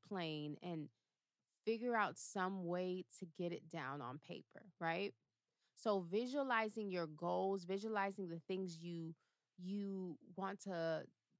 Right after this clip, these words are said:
accomplish in life, like, the other goals you have, um, visualizing, like, what makes you happy, visualizing,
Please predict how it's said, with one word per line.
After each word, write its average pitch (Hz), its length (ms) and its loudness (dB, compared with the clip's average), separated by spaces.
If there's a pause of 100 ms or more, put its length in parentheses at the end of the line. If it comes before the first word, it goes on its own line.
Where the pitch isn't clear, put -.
accomplish 180 520 -4 (340)
in 175 240 -2
life, 170 340 0
like, 170 120 -2 (140)
the 165 200 -2
other 190 280 2
goals 180 400 2
you 170 100 -4 (100)
have, 165 420 2 (1120)
um, 170 500 0
visualizing, 190 920 2
like, 160 320 -2 (540)
what 196 240 -2
makes 190 360 -6
you 175 80 -6 (240)
happy, 208 600 -2 (280)
visualizing, 196 1080 0